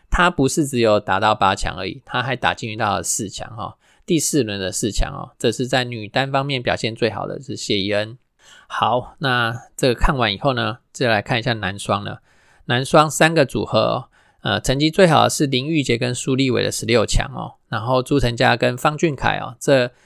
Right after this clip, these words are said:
这个是九十五年次、九十三年次的哦，打进去到三十二强，就是第一轮止步啦。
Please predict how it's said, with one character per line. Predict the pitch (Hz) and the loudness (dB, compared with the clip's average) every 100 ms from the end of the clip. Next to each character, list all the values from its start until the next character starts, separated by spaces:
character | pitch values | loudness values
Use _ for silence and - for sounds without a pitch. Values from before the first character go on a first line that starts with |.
| _ _ - | _ _ -4
这 | 147 | -2
个 | 131 120 | 0 0
是 | 110 147 | 0 -4
九 | 127 127 117 | 0 2 2
十 | - 143 | 2 4
五 | 143 127 | 4 2
年 | 117 | 0
次、 | 123 - | 0 0
九 | 120 110 | 2 2
十 | |
三 | 117 127 | 2 0
年 | 123 107 | 0 -4
次 | - 113 | -2 -2
的 | 110 | -2
哦， | 113 123 _ _ - | -4 -8 _ _ 0
打 | 107 110 | 0 2
进 | 139 | -4
去 | 131 | 0
到 | 131 123 | 2 2
三 | 123 123 | 0 -4
十 | 123 | 0
二 | 113 113 | 2 2
强， | - 110 123 127 | 0 -6 -6 -14
就 | - 120 | -8 -6
是 | 117 | -6
第 | 123 117 | -2 -2
一 | |
轮 | 113 104 | -2 -6
止 | - 98 | -10 -10
步 | - 107 | -4 -2
啦。 | 98 - | -2 -4